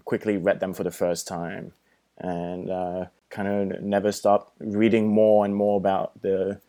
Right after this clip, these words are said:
universe and, um, doing a lot of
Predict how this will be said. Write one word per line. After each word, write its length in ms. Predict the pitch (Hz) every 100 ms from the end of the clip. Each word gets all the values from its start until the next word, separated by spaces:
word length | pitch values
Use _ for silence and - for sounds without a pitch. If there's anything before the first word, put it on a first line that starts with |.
| _ _
universe 720 | 104 120 107 110 110 107 -
and, 420 | 98 98 95 95
um, 540 | 92 92 92 87 87 87 -
doing 280 | 98 101
a 60 | 95
lot 220 | 92 90
of 320 | 90 85 90